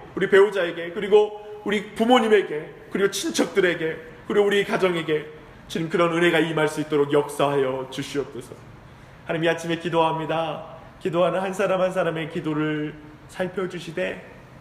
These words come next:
하나님, 오해하기 쉽고 늘 어리석은 우리에겐 주님이 찾아오시는 것이 필요하오니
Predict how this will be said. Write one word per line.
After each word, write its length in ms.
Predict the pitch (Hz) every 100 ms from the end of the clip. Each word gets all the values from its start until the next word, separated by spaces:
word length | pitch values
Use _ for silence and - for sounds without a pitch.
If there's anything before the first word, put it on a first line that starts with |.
| - - - - -
하나님, 480 | 139 143 143 147 147 - - - - - - - - - - - - - -
오해하기 580 | 147 170 175 170 165 170
쉽고 600 | 170 - - 170 165 165
늘 320 | 156 165 165 151
어리석은 500 | 139 160 175 160 156
우리에겐 600 | 147 156 151 151 151 147 - - - - -
주님이 440 | - 135 131 131
찾아오시는 580 | - 196 196 180 170 160
것이 220 | 151 151
필요하오니 720 | 143 165 165 151 147 147 151